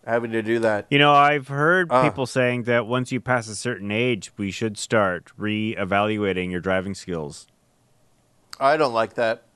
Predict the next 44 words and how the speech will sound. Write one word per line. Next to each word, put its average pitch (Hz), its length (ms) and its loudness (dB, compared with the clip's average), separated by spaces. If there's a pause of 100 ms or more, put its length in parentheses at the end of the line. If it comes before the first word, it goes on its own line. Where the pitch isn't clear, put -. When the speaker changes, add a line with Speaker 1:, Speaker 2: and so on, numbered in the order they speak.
(140)
Speaker 1:
I 117 100 0
don't 127 120 -2
like 113 140 -4
that 110 160 -2
at 110 160 -2
all. 117 100 4
Speaker 2:
Well, 143 120 10
I 147 120 6
don't, 175 260 0
you, 170 280 -2
Speaker 1:
Because 160 260 2
Speaker 2:
it'll 156 140 4
Speaker 1:
I'm 175 60 -2
Speaker 2:
be 180 100 -4
Speaker 1:
closer 170 320 0
to 131 40 0
those 127 240 2
ages. 120 280 0
Speaker 2:
Well, 160 260 6
yeah, 165 280 2
but 135 180 2
Speaker 1:
Oh 202 60 4
Speaker 2:
it'll 202 120 4
be 170 80 4
Speaker 1:
my 143 120 6
Speaker 2:
a - 20 2
while. 139 300 6
Speaker 1:
gosh. 107 40 0
Speaker 2:
Like, 113 200 0
I'm, 135 200 0
I 147 160 0
think 185 240 -4
they're, 151 240 2 (140)
they're 139 180 2
saying, 139 300 0
like, 123 200 0
when 123 160 0
you're, 113 400 2
you 117 160 -6
know, 92 300 0 (100)
eighty, 101 460 -2 (2500)
Speaker 1:
Yeah. 104 60 2
Speaker 2:
eighty-five. 101 640 4
Speaker 1:
Okay. 156 420 0